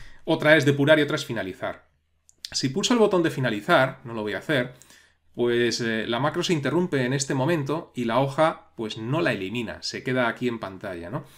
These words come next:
Es decir, siempre que pulses en el botón de finalizar cuando salga esta ventana de error,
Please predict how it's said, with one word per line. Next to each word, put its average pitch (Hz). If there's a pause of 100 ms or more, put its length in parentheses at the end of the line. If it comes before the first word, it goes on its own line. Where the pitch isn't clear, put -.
(380)
Es 123
decir, 135
siempre 175
que 175
pulses 170
en 120
el 117
botón 117
de 156
finalizar 147
cuando 107
salga 143
esta 147
ventana 139
de 120
error, 143